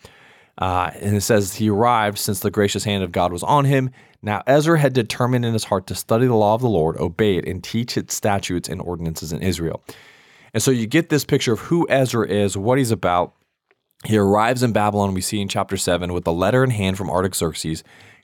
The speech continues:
granting him permission as well as favor to continue the building of Jerusalem. And not only that, but also that the surrounding provinces and the king's, uh,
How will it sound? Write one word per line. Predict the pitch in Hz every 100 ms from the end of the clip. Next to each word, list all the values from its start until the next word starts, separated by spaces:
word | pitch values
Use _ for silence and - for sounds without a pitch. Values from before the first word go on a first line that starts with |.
| -
granting | 113 123 143 165
him | 143 135 131
permission | 127 127 95 - 92
as | 90 87
well | 95
as | 98 -
favor | - 127 95 85 90 - - - _
to | - 113
continue | 113 98 - 139 135 135
the | 127
building | - 104 95 95 85
of | 90 80
Jerusalem. | 90 85 80 - 80 80 - - - - -
And | 113
not | 123 160
only | 175 139
that, | 110 120 127
but | 113
also | 101 127 - 123
that | 110
the | 107
surrounding | - 101 104 131 139 135
provinces | 127 - 117 120 117 117 117 113
and | - 95 90
the |
king's, | - 127 135 131 - - - -
uh, | 92 90 85 87 - - -